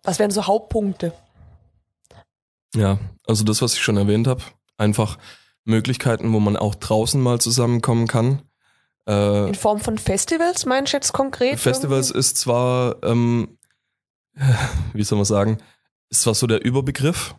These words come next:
Speaker 2: aber es gibt auch Konzepte, die ich zum Beispiel auch noch nie in Heilbronn umsetzen konnte, beziehungsweise jetzt schon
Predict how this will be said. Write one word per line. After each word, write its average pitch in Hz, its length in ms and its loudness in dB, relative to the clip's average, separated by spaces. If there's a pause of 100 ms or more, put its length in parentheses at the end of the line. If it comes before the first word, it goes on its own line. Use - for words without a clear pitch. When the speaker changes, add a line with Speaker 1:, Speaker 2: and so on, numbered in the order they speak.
(400)
Speaker 2:
aber 110 220 2
es - 120 0
gibt - 200 -2
auch 123 160 0
Konzepte, 113 520 0
die 113 200 2
ich - 120 -4
zum 123 120 0
Beispiel 110 360 0
auch 110 200 0
noch 117 180 0
nie 127 300 2
in 110 540 0
Heilbronn 107 340 0
umsetzen 117 520 0
konnte, 117 240 2
beziehungsweise 104 500 0
jetzt 101 100 -2
schon 104 200 0